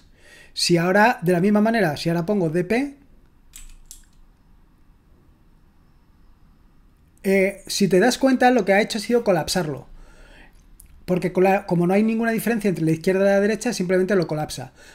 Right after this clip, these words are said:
Para descolapsarlo, simplemente sería poner, eh, a pulsar la tecla más. Eh, digo, más espacio.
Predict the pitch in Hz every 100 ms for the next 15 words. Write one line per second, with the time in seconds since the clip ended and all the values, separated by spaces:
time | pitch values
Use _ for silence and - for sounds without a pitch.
0 | - 175 175 170 - - _ 156 196 175
1 | 185 151 - 214 220 214 269 - - -
2 | - _ _ _ _ _ - - 165 180
3 | 190 196 165 180 180 180 226 - - -
4 | _ _ 165 160 156 175 160 196 185 165
5 | 156 190 190 180 185 175 143 - - -
6 | - _ _ - - _ _ _ 190 175
7 | 170 156 147 - - 160 131